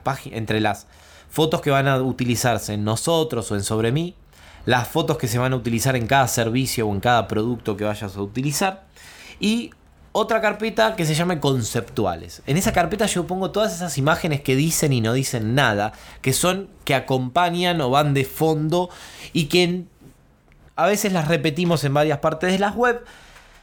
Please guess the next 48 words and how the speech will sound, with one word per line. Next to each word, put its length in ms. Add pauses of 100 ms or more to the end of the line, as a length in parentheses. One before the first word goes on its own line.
(220)
pero 220
a 20
vos 260
te 120
va 80
a 40
servir 560
tener 440
como 240
esas 260
imágenes 460
que 100
te 120
representan. 760
No 80
sé, 100
yo 100
tengo 240
fotos 360
con 320
un 320
atardecer, 960
fotos 480
con 180
un 140
caballo, 800
o 40 (140)
sea, 180
tengo 240
fotos 300
de 80
todo 240
tipo 400 (240)
que 80
a 60
mí 100
me 120
ayudan 340
o 160 (300)
a 120
acompañar 640
una 180
presentación, 760
a 40
acompañar 520
una 160
landing 360
page 300